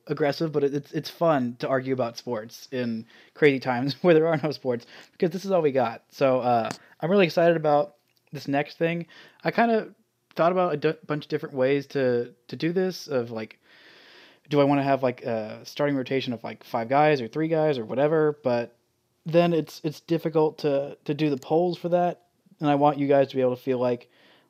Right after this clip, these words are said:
like you're involved. So I'm just <laughs> going with one starting pitcher and one relief pitcher. So I'm gonna go with four of each 'cause that's the most you can do on a Twitter poll. Um, so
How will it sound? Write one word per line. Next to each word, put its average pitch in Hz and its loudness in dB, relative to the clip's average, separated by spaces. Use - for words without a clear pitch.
like 131 -2
you're 139 2
involved. 123 -2
So 156 2
I'm 151 2
just 226 -4
<laughs> - -
going 185 2
with 160 -6
one 135 -2
starting 151 -2
pitcher 165 0
and 135 -4
one 139 0
relief 131 -6
pitcher. - -16
So 156 0
I'm 151 0
gonna 190 -4
go 185 2
with 170 0
four 165 -2
of 147 0
each 139 -4
'cause 131 -12
that's 127 -6
the 139 -4
most 127 -4
you 127 -14
can 120 -6
do 110 -8
on 117 -6
a 117 -2
Twitter 113 -6
poll. 113 -12
Um, 110 -8
so 120 -2